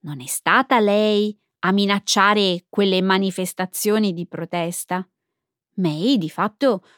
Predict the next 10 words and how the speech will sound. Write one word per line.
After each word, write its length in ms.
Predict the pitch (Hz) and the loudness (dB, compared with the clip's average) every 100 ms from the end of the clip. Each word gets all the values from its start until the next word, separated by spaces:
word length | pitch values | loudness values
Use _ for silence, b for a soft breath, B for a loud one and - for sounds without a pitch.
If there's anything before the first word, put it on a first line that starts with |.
| b | b
non 180 | - 170 | -4 -4
ha 80 | 160 | -2
mai 520 | 170 196 247 349 320 | 0 2 2 2 2
ritirato 560 | 196 - 185 202 233 185 | 0 -2 0 0 2 -2
il 120 | 165 | -2
suo 180 | - 151 | -6 -6
invito 540 | 151 226 359 185 170 | -4 0 0 0 -4
a 100 | 156 | -4
Trump, 680 | - 175 170 170 180 180 - _ _ _ _ _ | -4 -2 0 -2 -4 -6 -6 _ _ _ _ _
nonostante 840 | 180 175 330 - 180 254 - 311 | -2 0 -2 -2 -4 -2 0 -2